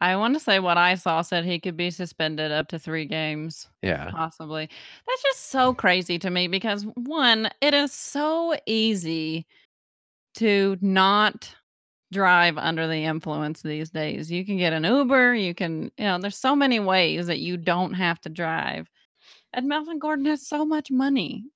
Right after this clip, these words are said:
Speaker 1: So why would you get behind the wheel if you were under the in, like, of course, we don't know the details, but still, like, why risk that? Why take that chance?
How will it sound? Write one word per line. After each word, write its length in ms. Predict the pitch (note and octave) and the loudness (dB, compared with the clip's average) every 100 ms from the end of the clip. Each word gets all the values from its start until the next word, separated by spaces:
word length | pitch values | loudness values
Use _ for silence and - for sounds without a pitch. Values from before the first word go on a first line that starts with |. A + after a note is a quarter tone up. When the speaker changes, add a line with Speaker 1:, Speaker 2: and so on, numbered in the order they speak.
| _ | _
Speaker 1:
So 120 | - A3+ | -6 -4
why 240 | A3 C#4 | -2 -2
would 220 | D4 D4 | -2 -2
you 100 | C#4+ | -2
get 280 | C4+ D4 C#4 | 0 0 0
behind 320 | A3 A3+ G3+ | -2 -2 -2
the 80 | G3 | -4
wheel 380 | F#3 G3 F#3 - | -4 -4 -2 -2
if 120 | - | -2
you 120 | F#3 | -4
were 120 | F3 - | -4 -4
under 220 | G3 F#3 | -2 -2
the 140 | F3+ E3+ | -2 -4
in, 100 | E3 | -4
like, 140 | F3+ | -6
of 20 | F3+ | -4
course, 200 | A#3+ - | -6 -4
we 80 | A3+ | -2
don't 160 | A3+ | -2
know 120 | G3 F#3+ | 0 -2
the 80 | F3 | -2
details, 640 | F#3 G#3 G#3 E3+ D#3+ F3 | -2 -2 -2 -2 -2 -2
but 160 | F#3 F3+ | -6 -8
still, 440 | - C#4 G#3 F3 | -6 0 2 2
like, 300 | E3+ F3 F3+ B3+ | 0 -4 -6 -16
why 380 | A3+ G3+ A#3+ | -10 -4 -2
risk 360 | C4+ A3 A#3 - | -2 -4 -6 -6
that? 280 | F3 - - | -6 -4 -2
Why 160 | F3+ F#3+ | -4 -6
take 220 | G3+ F#3+ | -8 -6
that 180 | F#3 - | -6 -6
chance? 600 | G3 F3 D#3+ E3 - | -10 -8 -8 -10 -16